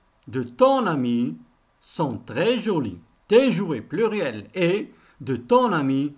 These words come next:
sont très jolis. Oui, alors tes jouets et ceux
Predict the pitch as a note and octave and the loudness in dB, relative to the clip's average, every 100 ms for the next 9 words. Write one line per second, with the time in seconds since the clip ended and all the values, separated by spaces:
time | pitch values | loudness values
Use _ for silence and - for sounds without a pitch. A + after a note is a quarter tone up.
0 | _ - F#3+ F3+ D#3+ - F3 G3 A#3+ E3+ | _ -8 -4 -4 -6 -4 -2 0 0 0
1 | A#3 A3+ G#3 - - _ _ _ _ _ | -2 -2 -4 -8 -18 _ _ _ _ _
2 | _ _ _ _ _ _ _ _ _ _ | _ _ _ _ _ _ _ _ _ _
3 | _ _ _ _ _ _ _ _ _ _ | _ _ _ _ _ _ _ _ _ _
4 | _ - G2 E3 B3+ A#3+ - _ _ _ | _ -14 -4 -2 -2 -6 -16 _ _ _
5 | E3 D3 - - C4 F#3+ E3 C3+ C3+ C#3 | -2 -2 -4 -2 0 0 -2 -4 -4 -6
6 | C#3+ _ - D3 - - C4 B3 | -10 _ -6 -4 -2 0 2 0